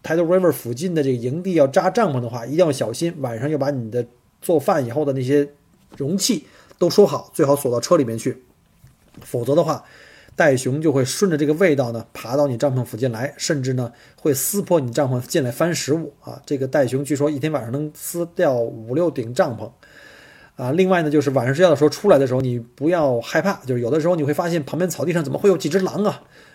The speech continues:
我就遭遇过这种情况哈，结果发现那些狼把头伸起来以后呢，比我还高，结果一看是鹿啊，很大的鹿，好几只鹿啊。这是这个维多利亚州最美的一个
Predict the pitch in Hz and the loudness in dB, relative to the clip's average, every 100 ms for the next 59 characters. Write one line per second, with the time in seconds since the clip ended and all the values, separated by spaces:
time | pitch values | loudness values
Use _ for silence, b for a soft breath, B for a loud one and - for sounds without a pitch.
0 | b 120 160 185 180 175 160 156 131 143 | b 0 4 6 6 6 4 0 -2 -2
1 | 165 127 117 170 156 156 160 147 156 170 | -4 -4 -2 0 2 0 0 0 0 -2
2 | - - 127 151 - _ _ _ _ _ | -4 -8 -4 -4 -6 _ _ _ _ _
3 | _ _ - 110 - 143 165 196 202 151 | _ _ -14 -14 0 2 4 2 4 4
4 | 143 131 175 143 123 b b - 165 139 | 4 2 0 -2 -4 b b 0 2 2
5 | 123 139 147 147 - 135 143 131 143 131 | 0 2 2 0 -4 0 0 0 -2 -2
6 | 143 247 196 - _ 107 - 113 131 151 | 0 0 -2 -8 _ -20 -18 -14 -10 -8
7 | 123 151 196 151 - 139 135 139 151 151 | -6 -4 -6 -8 -8 -6 -6 -4 -4 -4
8 | - B B B B 135 123 131 135 131 | -6 B B B B -8 -4 -2 2 2
9 | 123 143 123 131 151 147 131 151 143 - | 2 0 0 2 4 2 4 2 2 0
10 | 175 139 120 117 107 113 123 127 131 120 | 0 2 0 -4 -6 -6 -8 -6 -4 -2
11 | 113 | -4